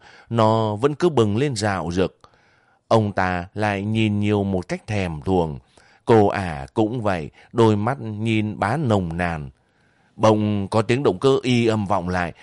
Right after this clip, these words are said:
tiếng động mỗi một lúc một lớn hơn. Từ hướng Mộc Hóa, một bầy trực thăng đang ngùng ngổ lao tới. Bà vội nói, "Nhảy xuống đìa nước đi con,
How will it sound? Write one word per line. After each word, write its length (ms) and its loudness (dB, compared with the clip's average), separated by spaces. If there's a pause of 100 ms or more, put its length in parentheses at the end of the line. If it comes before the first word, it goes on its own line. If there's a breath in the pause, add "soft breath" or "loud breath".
(140 loud breath)
tiếng 180 2
động 280 0
mỗi 200 6
một 240 -2
lúc 160 0
một 140 -6
lớn 240 2
hơn. 320 0 (360 soft breath)
Từ 260 4
hướng 240 0
Mộc 180 -2
Hóa, 320 -6 (120)
một 160 -2
bầy 160 2
trực 180 -6
thăng 180 -4
đang 160 -4
ngùng 220 2
ngổ 200 2
lao 320 -2
tới. 240 0 (320 soft breath)
Bà 320 2
vội 160 0
nói, 140 -4 (200 loud breath)
"Nhảy 120 4
xuống 160 2
đìa 120 6
nước 160 4
đi 140 0
con, 220 2